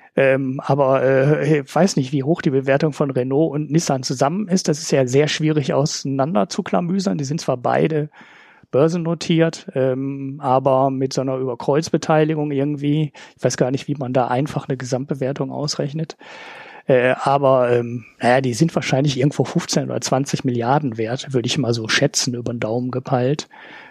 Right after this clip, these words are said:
Ähm, und die verkaufen genauso viel, ähm, Autos wie Tesla. Und, äh, Tesla alleine ist schon mehr wert als, ähm,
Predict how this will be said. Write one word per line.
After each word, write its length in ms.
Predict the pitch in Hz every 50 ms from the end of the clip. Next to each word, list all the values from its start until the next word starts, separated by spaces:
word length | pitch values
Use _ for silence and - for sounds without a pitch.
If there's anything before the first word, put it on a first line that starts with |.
| - -
Ähm, 400 | 139 123 117 123 117 123 117 - _ -
und 160 | 175 131 -
die 80 | 151 127
verkaufen 380 | - 156 - - 143 139 143
genauso 320 | 135 123 123 123 135 139 127
viel, 300 | - - 135 123 123 - -
ähm, 220 | 135 123 123 127
Autos 400 | 120 123 127 131 - 143 120 -
wie 120 | - 113 117
Tesla. 500 | - 151 156 - - - 120 123 131 - - - - - - - - - - _ 120
Und, 260 | 120 123 131 - -
äh, 120 | 123 117
Tesla 400 | - - 156 151 - - 156 123
alleine 520 | 120 127 123 123 120 123 135 147 147 135 117
ist 140 | 107 -
schon 240 | - - 123 113 117
mehr 240 | 117 117 113 117 120
wert 300 | 131 117 117 120 - -
als, 320 | 120 113 117 - - -
ähm, 460 | 123 113 110 113 113 113 113 113 117